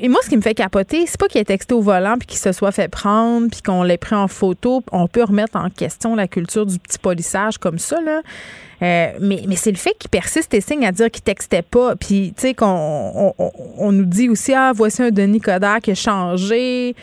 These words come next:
<laughs> qui est réinventé. » Je pense qu'on a la preuve que Denis a pas changé ben, ben.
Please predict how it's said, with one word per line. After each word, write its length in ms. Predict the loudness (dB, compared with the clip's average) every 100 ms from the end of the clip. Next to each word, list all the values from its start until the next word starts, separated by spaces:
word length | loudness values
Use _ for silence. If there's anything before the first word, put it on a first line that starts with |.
| 2
<laughs> 280 | 2 2 -4
qui 240 | -2 2
est 40 | 2
réinventé. » 880 | 2 4 4 4 2 0 0 -2 -2
Je 60 | -2
pense 240 | -2 0
qu'on 180 | 0 2
a 80 | 2
la 140 | 0
preuve 300 | 0 0 2
que 120 | 0
Denis 300 | 2 2 2
a 60 | 2
pas 100 | 0
changé 340 | 2 0 2
ben, 200 | 2 2
ben. 160 | 0